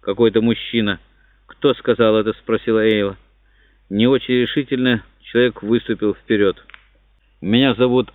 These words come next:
Аламан". Эйла кивнула. "У тебя есть право так думать, Аламан. Но Атароа стала такой, потому что так поступали и с ней.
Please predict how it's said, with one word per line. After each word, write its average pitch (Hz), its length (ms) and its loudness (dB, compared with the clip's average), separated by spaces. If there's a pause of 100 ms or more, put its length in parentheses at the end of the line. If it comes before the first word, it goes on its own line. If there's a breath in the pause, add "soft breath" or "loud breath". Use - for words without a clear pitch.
Аламан". 120 640 0 (340)
Эйла 120 580 2
кивнула. 127 440 2
"У 101 80 2
тебя 123 260 0
есть 117 160 -2
право 113 300 0
так 107 200 -2
думать, 104 300 -2
Аламан. 90 400 -4 (480 soft breath)
Но 110 220 2
Атароа 127 540 2 (100)
стала 131 260 2
такой, 123 560 -2
потому 110 260 -4
что 107 140 -4
так - 240 -4
поступали 107 540 -2
и 95 160 -4
с - 40 -16
ней. 104 260 -2